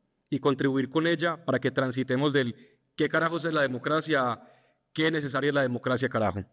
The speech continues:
Les deseo un feliz día de abrazos, agradecimientos a sus padres, parejas, hijos, profesores, amigos. Que sea un día memorable y que en su corazón quede esta invitación.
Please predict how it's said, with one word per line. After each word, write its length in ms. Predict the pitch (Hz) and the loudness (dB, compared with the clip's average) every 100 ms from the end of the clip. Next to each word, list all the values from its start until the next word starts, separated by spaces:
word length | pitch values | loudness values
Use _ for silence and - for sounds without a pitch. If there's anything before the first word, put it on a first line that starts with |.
| _ _ _ _ _ _ _ _ _ - | _ _ _ _ _ _ _ _ _ -8
Les 160 | 139 | -4
deseo 220 | 143 147 165 | -2 0 0
un 100 | 170 | 0
feliz 320 | 180 170 156 | 0 0 2
día 320 | 170 120 101 - - - | 2 2 0 -14 -20 -12
de 160 | 117 127 | -2 2
abrazos, 460 | 127 156 143 120 | 4 2 2 -4
agradecimientos 920 | 127 131 127 120 127 156 151 117 101 | -2 0 0 0 0 0 0 -4 -4
a 60 | 113 | -4
sus 180 | 120 - | -6 -2
padres, 340 | 143 147 135 | 2 4 2
parejas, 440 | - 123 139 123 135 | -2 -2 -2 0 -2
hijos, 240 | 127 104 | -2 -4
profesores, 560 | 127 113 113 139 117 117 | -4 -2 2 2 2 2
amigos. 400 | 123 110 98 - _ _ _ - | 2 2 -2 -6 _ _ _ -8
Que 120 | 143 | -2
sea 100 | 135 | 0
un 80 | 160 | 2
día 160 | 165 | 2
memorable 640 | 160 135 131 143 131 107 - _ _ - | 0 0 0 2 0 -2 -8 _ _ -4
y 120 | 135 | 0
que 80 | 139 | 0
en 80 | |
su 120 | 135 131 | 0 -2
corazón 380 | 139 123 170 | 0 0 0
quede 140 | 156 127 | 0 -2
esta 160 | 127 | 0
invitación. 520 | 143 127 113 120 104 | -2 0 0 0 -2